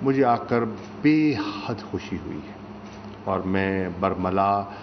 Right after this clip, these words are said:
उसका इजहार करना चाहता हूँ। मैं आपको, डायरेक्टर जनरल साहब, मुबारकबाद पेश करना चाहता हूँ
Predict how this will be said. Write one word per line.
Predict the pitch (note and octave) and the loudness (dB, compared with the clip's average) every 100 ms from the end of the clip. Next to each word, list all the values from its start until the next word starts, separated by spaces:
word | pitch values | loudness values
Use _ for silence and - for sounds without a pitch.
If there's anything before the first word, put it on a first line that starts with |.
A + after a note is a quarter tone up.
| - - | -14 -8
उसका | A2 - - G#2+ - | -8 -6 -2 -2 0
इजहार | G#2+ F2+ - G2 F#2 E2+ | -4 -4 -2 0 0 -2
करना | E2+ E2 E2 | -6 -4 -6
चाहता | - D#2+ - E2 | -6 -8 -8 -10
हूँ। | - - - - - - - - - - - - B2+ | -10 -14 -14 -16 -14 -14 -14 -14 -14 -14 -16 -10 -2
मैं | C3+ | 2
आपको, | C3+ C3 - C3+ C3+ - | 2 0 0 0 0 -4
डायरेक्टर | A2 A#2+ A#2 A#2+ | -4 -2 0 0
जनरल | A#2 | 0
साहब, | A#2 A#2+ A2+ A2 - - | 0 0 0 -2 -8 -8
मुबारकबाद | G#2+ G2 G2+ G2 - F#2 F2 | -4 2 2 2 0 0 0
पेश | - E2 | -6 -8
करना | - E2+ | -8 -8
चाहता | E2+ F2+ D2 - | -8 -8 -10 -12
हूँ | - | -14